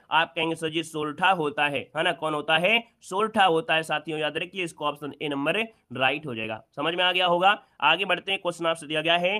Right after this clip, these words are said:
कि प्रत्येक चरण में सोलह मात्रा वाला, चरणों वाला सम-, सममात्रिक छंद कौन है? आप कहेंगे सर ऑप्शन सी हो जाएगा चौपाई। नेक्स्ट क्वेश्चन आपसे दिया गया है कि किस छंद में छब्बीस मात्राएं होती हैं? चौदह और बारह पर यत, यत मतलब होता है ठहराव, ठहराव मतलब बोलते हैं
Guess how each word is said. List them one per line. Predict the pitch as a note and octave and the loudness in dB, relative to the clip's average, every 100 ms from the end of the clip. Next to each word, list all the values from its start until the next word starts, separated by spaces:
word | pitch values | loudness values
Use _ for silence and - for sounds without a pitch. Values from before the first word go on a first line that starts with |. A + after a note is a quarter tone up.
| G#3 _ | -6 _
कि | - | -10
प्रत्येक | D#3 F3 E3+ G3 G#3+ G#3 | -4 -4 -2 -2 -2 -2
चरण | E3+ F3 | -2 -2
में | G3+ | -4
सोलह | G3+ F3 E3+ F#3+ | -6 -2 2 2
मात्रा | E3+ D#3+ E3 E3+ | 2 0 2 2
वाला, | E3+ D#3+ F3+ | 4 4 2
चरणों | F3 _ E3+ E3 F#3 | -2 _ -4 0 2
वाला | F#3 E3 F3 | 4 4 2
सम-, | F3 D#3+ - | -2 -10 -8
सममात्रिक | E3 D#3+ D3 D#3 E3+ | -6 -2 -2 -4 -8
छंद | E3 C#3 | -6 -6
कौन | B2+ A#2+ | -4 -6
है? | G#2+ F2+ _ _ _ _ _ _ _ _ - | -8 -12 _ _ _ _ _ _ _ _ 2
आप | D3 E3+ | 4 4
कहेंगे | F#3 F#3 | -2 -2
सर | F3 | 0
ऑप्शन | E3+ E3 E3+ | 2 0 -4
सी | E3+ | -6
हो | E3+ | -2
जाएगा | D#3+ E3+ | 0 0
चौपाई। | F3 D#3+ E3+ F#3 | -2 -2 0 0
नेक्स्ट | E3+ E3 | 0 -2
क्वेश्चन | E3 D#3+ D#3+ | -6 -2 -4
आपसे | D#3 | -4
दिया | D3 D3 | -4 -2
गया | D#3+ | 0
है | E3 E3+ G3+ _ _ | 0 -2 -6 _ _
कि | E3 | -6
किस | E3 A3 A3 - | -4 -6 -6 -4
छंद | F3 F3+ | -2 -2
में | G3 G3+ | -4 -6
छब्बीस | - D#3+ D#3+ G3+ A3+ | -4 -6 -4 -8 -6
मात्राएं | F#3+ F3 - E3 | 0 0 2 -2
होती | E3 C#3+ C#3 C3+ | 0 -4 -4 -6
हैं? | B2 G2+ _ _ _ - | -6 -12 _ _ _ -2
चौदह | D3+ D#3+ F#3 | 0 4 4
और | F3+ E3+ F#3+ | 6 4 4
बारह | E3 D#3+ E3+ | 4 4 4
पर | - F#3 | 2 0
यत, | E3+ D#3+ F3 | 0 0 -2
यत | E3 E3 E3 | -4 -6 -6
मतलब | D3+ E3 E3 | -4 -2 -2
होता | D3 E3+ | -2 -2
है | E3+ | -2
ठहराव, | E3 D3 C#3+ D#3+ F3 | -4 -4 2 2 2
ठहराव | E3+ D3 D#3+ | 0 0 0
मतलब | D#3+ D3+ D3 | 0 -2 -2
बोलते | C#3+ C#3+ | -4 -6
हैं | E3 | -8